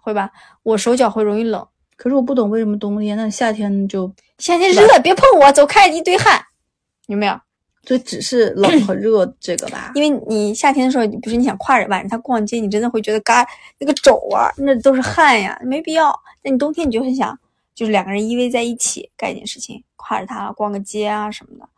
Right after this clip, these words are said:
Speaker 1: 然后我天冷的时候会让他给我暖暖手什么的，因为我手有时候冷。
Speaker 2: 哦，就这么的
Speaker 1: 细节，就是细节。冬天才让你促使你说：“老公，你帮我暖暖手。”夏天就是你走开，你手上好多汗。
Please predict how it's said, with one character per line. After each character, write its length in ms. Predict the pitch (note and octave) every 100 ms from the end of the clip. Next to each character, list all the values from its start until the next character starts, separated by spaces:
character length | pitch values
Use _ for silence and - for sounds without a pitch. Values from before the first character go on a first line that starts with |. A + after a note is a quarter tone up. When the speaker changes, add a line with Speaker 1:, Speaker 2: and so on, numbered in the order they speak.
| _ _
Speaker 1:
然 120 | -
后 60 | A#3+
我 60 |
天 180 | G#3 C4+
冷 120 | B3+
的 60 | G3+
时 100 | G3+
候 100 | G3
会 100 | G#3
让 140 | A3
他 100 | A3+
给 100 | A3
我 60 | A3
暖 160 | F#3+ G3+
暖 100 | A#3+
手 220 | - -
什 120 | -
么 80 | G3
的， 80 | G3+
因 80 | G#3+
为 60 |
我 120 | G#3+ -
手 240 | - -
有 80 | -
时 60 | -
候 20 | A3
冷。 120 | G3+ - - - _ _ _ _ _ -
Speaker 2:
哦， 340 | A3+ A3 A3 - _ -
就 160 | A#3+ A#3 _
这 120 | - A#3
么 180 | G#3+
的 280 | G3+ G3 F#3+ A#3 C4 _ -
Speaker 1:
细 260 | - - G#3+
节， 220 | - A#3
就 80 | A3+
是 60 |
细 280 | A3 - G3+
节。 160 | - B3+ -
冬 160 | C#4+
天 180 | C4 C#4
才 120 | C4+
让 160 | G#3+ A3+
你 80 | F#3+
促 180 | - B3
使 140 | G#3+
你 160 | G#3 F3
说 240 | G#3+ G3+
：“老 120 | G3+
公， 160 | F#3 B3+
你 40 |
帮 120 | B3 A#3+
我 40 |
暖 140 | F#3+ F#3+
暖 140 | G#3+
手。” 220 | - - - _
夏 160 | - C#4+
天 160 | C4+
就 80 | C4
是 120 | A#3+
你 80 | A#3
走 120 | G#3
开， 180 | - A3+
你 40 |
手 180 | A#3 F#3
上 220 | F#3+ G#3
好 80 | G#3+
多 100 | F#3
汗。 240 | G3 C4+